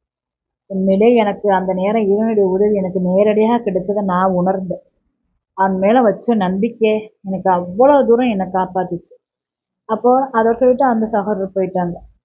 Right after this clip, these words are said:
அதோட நானும் நோன்பு வச்சுட்டு, அ, வச்சுட்டு மறு திரும்பி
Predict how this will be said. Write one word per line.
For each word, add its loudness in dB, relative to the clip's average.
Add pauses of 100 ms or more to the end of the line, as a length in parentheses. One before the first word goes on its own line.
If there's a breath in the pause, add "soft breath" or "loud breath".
(360)
அதோட 0
நானும் 2
நோன்பு 2
வச்சுட்டு, -6
அ, 0
வச்சுட்டு -2 (520)
மறு 0
திரும்பி 0